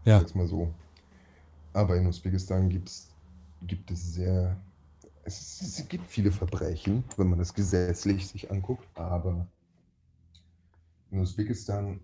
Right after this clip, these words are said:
Speaker 2: das ist ein, äh, Land, wo sehr viele muslimisch sind und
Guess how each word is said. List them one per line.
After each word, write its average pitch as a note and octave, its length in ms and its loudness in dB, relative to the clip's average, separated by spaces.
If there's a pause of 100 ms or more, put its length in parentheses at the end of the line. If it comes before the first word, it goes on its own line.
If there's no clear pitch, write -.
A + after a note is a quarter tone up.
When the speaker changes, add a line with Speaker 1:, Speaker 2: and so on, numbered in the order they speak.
(140)
Speaker 2:
das F2+ 140 -8
ist F2+ 120 -8
ein, F2+ 360 -2 (840)
äh, F2 60 -4 (360)
Land, F2+ 380 -2
wo E2+ 400 -2
sehr F2+ 240 -2
viele F2 500 -2
muslimisch A#2+ 600 -2
sind B2+ 320 -4 (140)
und F2+ 640 0